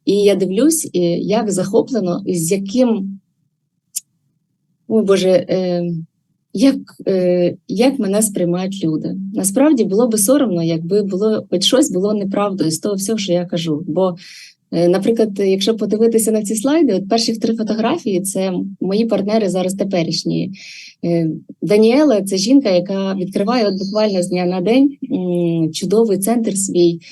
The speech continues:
Вона лікує, е, звуко-, е, з-, звуковими чашами. У неї неймовірні ті чаші, вони коштують там від тисячі до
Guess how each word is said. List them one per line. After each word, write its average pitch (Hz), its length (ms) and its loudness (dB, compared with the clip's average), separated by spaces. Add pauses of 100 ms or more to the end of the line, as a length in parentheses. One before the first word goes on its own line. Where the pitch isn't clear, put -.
(240)
Вона 190 280 2
лікує, 214 720 2 (240)
е, 165 380 0 (240)
звуко-, 196 920 0
е, 180 280 0
з-, - 240 -6
звуковими 220 840 2
чашами. 170 600 -2 (200)
У 180 80 -6
неї 214 240 2
неймовірні 208 640 2
ті 165 120 -4
чаші, 156 420 -4
вони 170 160 -4
коштують 202 500 -4
там 165 180 -6 (340)
від 196 180 -2
тисячі 254 420 0
до 160 220 -2